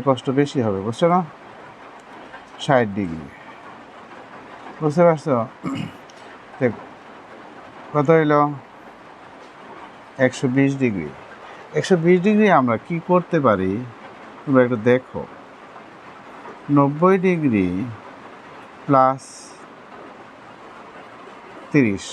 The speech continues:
কত হইল? একশো বিশ। তাহলে আমরা এই চৌকোণটা করতে পারি না? দেখো তো, নব্বই ডিগ্রি বলতে এইখানে না, নব্বই ডিগ্রি প্লাস তিরিশ বলতে এইখানে, তাই না? এই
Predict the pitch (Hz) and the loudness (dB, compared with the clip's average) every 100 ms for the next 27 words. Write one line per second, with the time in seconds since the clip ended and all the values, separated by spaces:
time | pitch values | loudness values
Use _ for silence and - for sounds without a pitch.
0 | - - - 143 175 170 135 147 170 - | -16 -18 -12 0 4 4 2 -4 -8 -20
1 | - - - - - - 120 - 104 95 | -20 -20 -20 -20 -6 -2 0 0 0 0
2 | 82 71 - - 151 151 180 185 123 117 | -2 -4 -10 -4 2 2 4 4 4 2
3 | 165 196 - - - - - - 147 170 | 0 -4 -12 -20 -20 -20 -20 -4 0 2
4 | 170 180 175 185 180 170 170 165 156 156 | 4 2 2 2 2 2 2 2 2 2
5 | 147 143 139 139 135 123 120 127 127 113 | 2 0 0 0 0 2 0 -2 -8 -18
6 | - - - - - - - - - - | -20 -20 -20 -20 -20 -20 -20 -20 -20 -20
7 | - - - - - - - 143 143 160 | -20 -20 -20 -20 -20 -20 -6 0 4 4
8 | 147 143 143 151 147 156 165 165 175 240 | 2 0 0 2 0 0 2 4 4 2
9 | 226 - - - - - - - - - | -2 -16 -20 -20 -20 -20 -20 -20 -20 -20
10 | - - - - - - - 139 135 117 | -20 -20 -20 -20 -20 -16 -2 0 2 2
11 | 98 80 71 69 - - 151 147 139 170 | 0 -6 -12 -18 -20 0 2 2 0 -4
12 | 156 151 147 139 123 120 98 98 143 220 | -2 0 0 2 2 2 0 0 2 2
13 | 220 - - - - - - - - - | 0 -6 -20 -20 -20 -20 -20 -20 -20 -20
14 | - - - - - - - 110 | -20 -20 -20 -20 -20 -20 -10 -6